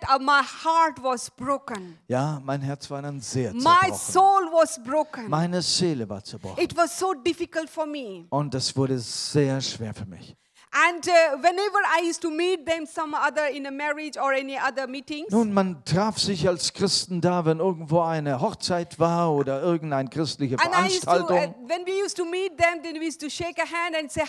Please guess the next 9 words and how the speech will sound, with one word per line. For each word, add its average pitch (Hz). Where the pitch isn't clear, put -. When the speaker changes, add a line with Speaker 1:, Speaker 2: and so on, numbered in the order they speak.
Speaker 1:
"Hello, 311
how 302
are 302
you?" 302
Speaker 2:
Und 208
wenn 226
man 220
sich 190
traf 269